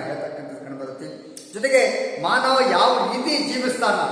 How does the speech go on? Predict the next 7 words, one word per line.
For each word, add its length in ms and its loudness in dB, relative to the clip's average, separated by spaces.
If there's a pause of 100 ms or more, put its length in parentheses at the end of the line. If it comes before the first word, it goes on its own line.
(460)
ಭೂಮಿ 160 -6
ಮೇಲೆ 400 -2
ಯಾವ 240 -2
ರೀತಿ 360 -6
ಜೀವಿಸ್ತಾನ, 420 -8
ಆತನ 800 -4
ಚಟುವಟಿಕೆಗಳೇನು, 1200 -4